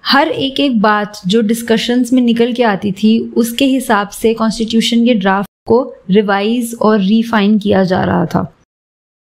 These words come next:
हर एक-एक committee थी और उसकी सब committees भी बनाई गई थी। fifteenth August nineteen फ़ोर्टी सेवन को India free हुआ, लेकिन वो उस वक्त divide भी हो गया था।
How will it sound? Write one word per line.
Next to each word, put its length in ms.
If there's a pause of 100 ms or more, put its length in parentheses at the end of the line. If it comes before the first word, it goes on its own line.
हर 180
एक-एक 480
committee 440
थी 220
और 180
उसकी 360
सब 280
committees 560
भी 120
बनाई 400
गई 260
थी। 260 (400)
fifteenth 500
August 440
nineteen 520
फ़ोर्टी 460
सेवन 580
को 220
India 400
free 340
हुआ, 420 (240)
लेकिन 680
वो 120
उस 160
वक्त 180
divide 520
भी 140
हो 220
गया 260
था। 340